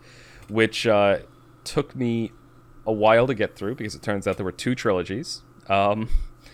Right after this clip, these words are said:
and, uh, now that I've finished those, I've moved on to this one. Uh, the book, Red Rising, and it is excellent. Like, I started this book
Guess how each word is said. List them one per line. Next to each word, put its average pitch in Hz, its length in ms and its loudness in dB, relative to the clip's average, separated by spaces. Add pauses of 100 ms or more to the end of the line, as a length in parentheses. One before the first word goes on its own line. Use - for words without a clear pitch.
(540)
and, 113 540 4
uh, 107 240 2
now 120 160 4
that 143 80 4
I've 139 80 -2
finished 120 280 -2
those, 110 240 2
I've 101 120 -4
moved 110 200 -4
on 107 120 -2
to 101 60 -4
this 117 260 -2
one. 76 300 -8 (100)
Uh, 92 220 2
the 92 80 -8
book, - 380 -2
Red 117 240 2
Rising, 107 460 2 (280)
and 98 560 0 (100)
it 110 240 -4
is 104 760 -2 (840)
excellent. - 580 -2 (220)
Like, 98 360 -2 (480)
I 135 140 2
started 127 840 2
this 104 180 0
book - 480 -4